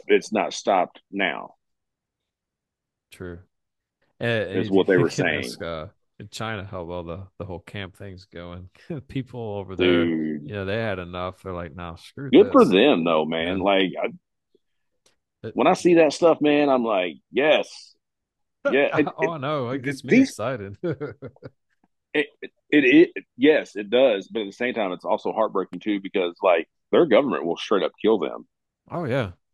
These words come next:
Speaker 2: Dude, they
Speaker 1: And
Speaker 2: were
Speaker 1: they know this.
Speaker 2: uh, they were
Speaker 1: Like, these
Speaker 2: welding
Speaker 1: people
Speaker 2: their doors closed.
Speaker 1: Yeah. Yeah. Um, I have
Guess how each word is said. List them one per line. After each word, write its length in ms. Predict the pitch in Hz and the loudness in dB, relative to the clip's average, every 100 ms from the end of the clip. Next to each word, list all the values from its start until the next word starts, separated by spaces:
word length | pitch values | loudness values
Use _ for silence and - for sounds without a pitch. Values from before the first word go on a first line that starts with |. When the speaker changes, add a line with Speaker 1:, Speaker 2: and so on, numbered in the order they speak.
| _ 143 | _ -4
Speaker 2:
Dude, 160 | 202 | -2
they 60 | 196 | 0
Speaker 1:
And 80 | - | 2
Speaker 2:
were 40 | 104 | 4
Speaker 1:
they 160 | 151 | 4
know 300 | - 98 139 | 6 4 4
this. 500 | 98 73 60 - - _ _ _ 107 | 2 -2 -6 -18 -20 _ _ _ -8
Speaker 2:
uh, 140 | 117 | -8
they 160 | 110 170 | -6 -4
were 80 | 247 | 0
Speaker 1:
Like, 180 | - | 2
these 100 | 104 | 2
Speaker 2:
welding 220 | - - 180 | 2 2 2
Speaker 1:
people 120 | 135 | 2
Speaker 2:
their 100 | 98 | 0
doors 400 | 90 101 143 143 | -2 -6 -6 -8
closed. 440 | - 78 - - - _ _ _ _ _ | -14 -16 -16 -18 -20 _ _ _ _ _
Speaker 1:
Yeah. 300 | 98 107 95 - _ _ _ _ - - - _ _ | 2 4 4 0 _ _ _ _ -20 -20 -20 _ _
Yeah. 240 | 101 120 98 _ _ _ _ _ _ _ _ _ _ _ _ _ _ _ - _ 208 _ - _ _ 113 | 4 4 2 _ _ _ _ _ _ _ _ _ _ _ _ _ _ _ -20 _ -16 _ -20 _ _ -2
Um, 560 | 107 101 90 73 62 - _ _ _ _ _ _ _ _ _ _ _ _ _ _ _ _ _ _ _ _ _ _ _ - | 2 2 2 -4 -12 -20 _ _ _ _ _ _ _ _ _ _ _ _ _ _ _ _ _ _ _ _ _ _ _ -2
I 140 | 117 | 2
have 260 | 117 101 | 4 2